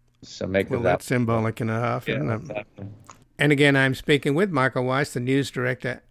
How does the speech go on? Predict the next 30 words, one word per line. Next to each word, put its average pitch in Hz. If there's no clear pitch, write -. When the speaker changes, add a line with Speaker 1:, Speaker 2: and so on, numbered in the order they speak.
Speaker 2:
at -
New 139
Lines 120
Magazine, 123
who 131
has 120
reported 127
on 117
international 123
affairs 123
for 131
over 120
ten 123
years, 131
with 151
a -
focus 135
on 123
the 117
Middle 117
East 117
and 117
Russia. 143
He's 131
interviewed 123
isis 123
operatives 117
and 113
Russian 113
spies, 143